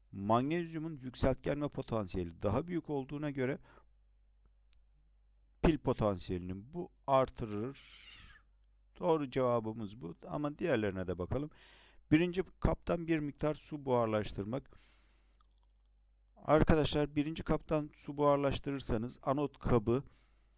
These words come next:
yükseltgenmenin olduğu taraf olduğu için çözeltiye atomlar geçecek. Çözelti ne kadar seyreltik olursa atomlar o kadar kolay geçer.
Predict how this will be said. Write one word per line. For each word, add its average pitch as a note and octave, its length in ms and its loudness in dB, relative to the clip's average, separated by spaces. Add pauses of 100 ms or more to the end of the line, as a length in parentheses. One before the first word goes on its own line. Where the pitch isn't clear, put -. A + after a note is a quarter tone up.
(340)
yükseltgenmenin C#3 1080 2
olduğu C#3 340 0
taraf A2+ 340 0
olduğu G#2+ 260 -2
için C3 500 -2 (560)
çözeltiye C3 880 4
atomlar A2 480 0
geçecek. G#2 640 -4
Çözelti C#3+ 580 2
ne D3 100 0
kadar C3+ 260 4
seyreltik B2+ 580 0
olursa B2+ 420 -4 (320)
atomlar C3+ 500 -2
o C#3+ 140 -8
kadar A#2 280 -2
kolay A#2 400 0
geçer. C#3 520 0